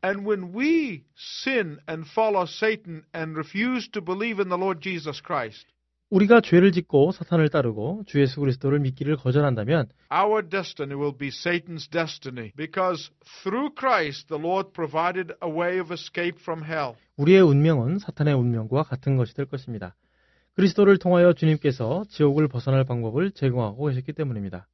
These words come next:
Speaker 1: And there is no other way. Through Jesus, God provided us with a new identity.
Speaker 2: 다른 방법은 없습니다.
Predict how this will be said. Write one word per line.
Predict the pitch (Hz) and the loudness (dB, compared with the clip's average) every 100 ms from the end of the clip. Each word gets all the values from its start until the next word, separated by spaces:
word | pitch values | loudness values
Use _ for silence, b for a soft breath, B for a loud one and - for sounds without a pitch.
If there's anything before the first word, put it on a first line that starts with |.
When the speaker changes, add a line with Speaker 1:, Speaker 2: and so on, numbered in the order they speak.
| _ 147 | _ -16
Speaker 1:
And | 143 | -8
there | 143 147 165 | -6 -2 -2
is | 160 | -2
no | 175 | -4
other | 180 180 170 147 | -2 -4 -4 -6
way. | 123 104 101 _ - | -8 -12 -20 _ -16
Through | - 208 196 | -6 -4 -2
Jesus, | 180 214 190 185 135 | -4 -2 -2 -4 -2
God | 180 202 - | 0 0 -2
provided | 196 156 185 202 196 202 | -8 -4 -4 -2 -4 -6
us | 196 - _ _ _ - | -8 -14 _ _ _ -10
with | 170 165 - - | -8 -8 -10 -10
a | 165 | -8
new | 165 170 214 226 - | -8 -4 -4 -2 -2
identity. | 190 196 147 202 185 175 - 135 107 _ | -2 -4 -4 -6 -4 -10 -10 -14 -16 _
Speaker 2:
다른 | 160 208 196 | 2 4 6
방법은 | 151 139 170 | 4 2 2
없습니다. | 175 - 117 101 92 | 0 0 -8 -8 -12